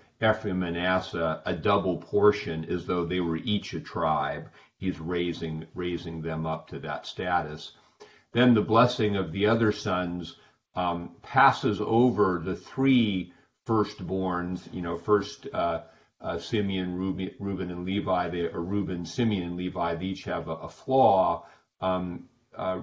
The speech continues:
Reuben's was that he slept with one of his father's concubines, uh, which, which was a, a big act of disrespect. And so, um, uh, Jacob casts him aside from the preeminent blessing.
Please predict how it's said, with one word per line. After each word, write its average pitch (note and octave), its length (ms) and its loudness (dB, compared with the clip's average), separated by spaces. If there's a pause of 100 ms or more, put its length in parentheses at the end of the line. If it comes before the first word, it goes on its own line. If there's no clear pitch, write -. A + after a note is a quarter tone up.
Reuben's G#2+ 760 4
was F#2 480 -2 (160)
that F#2 320 0
he F#2+ 220 -2
slept - 420 -2
with F#2+ 100 -4
one G2 160 0
of F2+ 60 -2
his E2+ 120 -6
father's E2+ 380 0
concubines, E2 1160 -4 (480)
uh, E2 440 0 (100)
which, - 380 -6
which F2 220 -4
was F2 220 -4
a, E2+ 300 -4
a F2 120 -2
big E2+ 320 -4
act F2+ 320 2
of D#2+ 140 -8
disrespect. F#2+ 880 -4
And E2+ 160 -6
so, E2+ 480 -2 (360)
um, E2 520 -4 (580)
uh, D#2+ 320 -4 (460)
Jacob E2+ 380 -2
casts F#2+ 460 4
him G#2 180 4
aside F#2 480 4
from F2+ 140 -2
the E2+ 80 0
preeminent E2+ 640 -2
blessing. F2 640 0